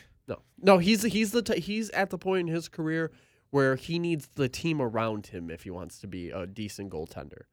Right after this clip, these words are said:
You, he has to have a good defense. He has to have a, a team that can score.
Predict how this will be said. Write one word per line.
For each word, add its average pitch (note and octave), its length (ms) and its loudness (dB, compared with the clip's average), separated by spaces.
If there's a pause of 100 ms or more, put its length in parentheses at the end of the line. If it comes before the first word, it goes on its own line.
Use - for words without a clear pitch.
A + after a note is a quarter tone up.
(340)
You, B2+ 100 2
he C3 120 4
has C#3+ 160 4
to D3+ 80 2
have C3 80 0
a B2+ 40 -6
good C3+ 200 2
defense. A#2+ 680 0 (280)
He A#2 80 -2
has A2+ 140 -2
to A#2+ 60 0
have G#2+ 220 0 (100)
a, G#2+ 300 -4
a A2 80 -2
team B2 220 -2
that B2 120 2
can C#3 120 -6
score. G#2 460 -2